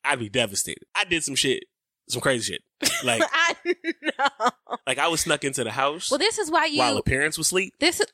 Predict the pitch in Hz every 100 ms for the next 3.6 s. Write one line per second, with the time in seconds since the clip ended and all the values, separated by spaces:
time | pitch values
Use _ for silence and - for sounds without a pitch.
0 | _ 190 240 320 - - - 151 190 -
1 | 120 147 98 - - _ _ _ _ _
2 | - 196 240 233 214 208 151 170 165 165
3 | 139 107 - - 156 117